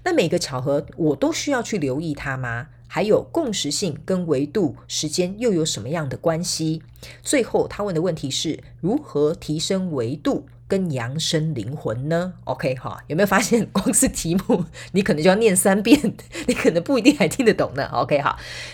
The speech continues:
这是一个非常非常有深度的问题，但是我今天会用非常非常简单的角度去切入，告诉你们，好吧？OK，首先呢，对我来说，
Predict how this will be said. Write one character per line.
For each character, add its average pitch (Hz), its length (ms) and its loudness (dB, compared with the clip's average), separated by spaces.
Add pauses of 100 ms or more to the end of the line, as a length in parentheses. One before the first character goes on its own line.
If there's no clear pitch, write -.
这 440 120 8
是 415 120 4
一 302 60 2
个 494 80 6
非 359 160 0
常 202 120 2
非 196 100 2
常 165 120 2
有 127 120 -2
深 170 240 0
度 175 100 0
的 135 80 0
问 143 180 2
题， 110 300 -10
但 202 140 2
是 202 100 0
我 156 100 4
今 180 140 -6
天 196 100 -2
会 190 140 0
用 165 140 2
非 226 160 4
常 196 120 0
非 180 120 -2
常 160 120 0
简 123 160 -4
单 147 120 -4
的 139 40 -8
角 117 200 -6
度 131 100 -8
去 127 100 -10
切 160 260 0
入， 156 200 -2
告 139 160 -2
诉 131 140 -10
你 117 80 -10
们， - 140 -14
好 - 120 -8
吧？ 110 160 -2
OK， 147 240 -6 (480)
首 226 220 4
先 359 180 0
呢， 240 300 2
对 359 100 4
我 190 100 6
来 120 140 0
说， 165 380 0